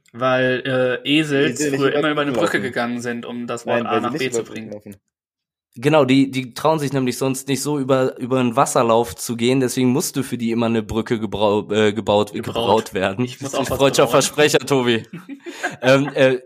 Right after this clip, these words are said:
Speaker 3: wurde für die eine kleine Brücke gebaut und deswegen nennt man dann an Umste-, also durch Umwege ans Ziel kommen quasi. Deswegen sagt man zu Eselsbrücke Eselsbrücke.
Speaker 2: Mhm.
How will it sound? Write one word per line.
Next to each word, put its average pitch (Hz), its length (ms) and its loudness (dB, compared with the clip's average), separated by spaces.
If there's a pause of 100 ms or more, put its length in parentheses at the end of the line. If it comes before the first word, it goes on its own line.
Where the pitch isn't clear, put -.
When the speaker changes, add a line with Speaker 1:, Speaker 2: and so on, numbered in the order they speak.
Speaker 3:
wurde 160 240 -2
für 175 100 -8
die 160 80 -6
eine 156 120 -2
kleine 151 360 2
Brücke 156 360 -2
gebaut 120 460 2
und 131 360 -2
deswegen 135 500 0
nennt 127 220 2
man 135 100 -2
dann 127 160 -2
an 127 160 -6 (300)
Umste-, 165 500 0
also 127 240 2
durch 135 380 0
Umwege 156 420 4
ans 135 340 2
Ziel 160 280 4
kommen 90 320 -2
quasi. 87 420 0
Deswegen 113 400 -2
sagt 113 220 -2
man 117 120 -4
zu - 120 -8
Eselsbrücke 127 540 -4
Eselsbrücke. 120 520 -14 (440)
Speaker 2:
Mhm. 98 340 -14